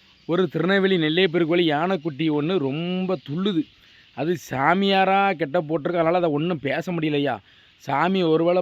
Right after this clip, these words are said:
பவர் கிவர் வந்து நம்ம கண்ணை கண்ணை புடுங்கிட்டுனா, ஆ, நம்மளை கண்ணங்கரேன்னு பேய் மாதிரி ஆக்கிட்டுனா, அதனால பயந்து தான் பேச வேண்டியதா இருக்கு. நான் யாரை பேசணும்னா,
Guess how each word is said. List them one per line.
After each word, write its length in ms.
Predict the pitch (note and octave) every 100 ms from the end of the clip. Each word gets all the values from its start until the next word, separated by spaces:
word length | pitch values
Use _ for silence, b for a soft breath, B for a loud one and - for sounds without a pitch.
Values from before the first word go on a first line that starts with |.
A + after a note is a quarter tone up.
| C#3
பவர் 300 | B2+ D3+ F3
கிவர் 220 | E3 F3+
வந்து 200 | D#3+ F3
நம்ம 160 | E3 D#3
கண்ணை 320 | A#2+ D3 F3
கண்ணை 220 | E3 E3 -
புடுங்கிட்டுனா, 580 | D3+ F3+ E3+ C3 D3 D#3+ - b b b b D3
ஆ, 100 | F3
நம்மளை 480 | E3+ C3 B2+ D3+ E3 B2
கண்ணங்கரேன்னு 1040 | C#3 F3+ D#3+ D3+ F#3 G3 G3+ G#3 G3+ C#3+ -
பேய் 280 | D#3+ F#3 F#3
மாதிரி 220 | F3+ F3
ஆக்கிட்டுனா, 440 | D3+ D#3 D#3 D#3+
அதனால 300 | E3 C3+ E3+
பயந்து 380 | C3+ C#3 F3 F#3
தான் 140 | F3+
பேச 220 | D3+ D3+ D#3
வேண்டியதா 200 | D3+ C#3+
இருக்கு. 180 | C#3 C#3
நான் 140 | D3
யாரை 320 | C#3 D3 F3+ D3+
பேசணும்னா, 640 | E3 D#3+ E3+ G3 F#3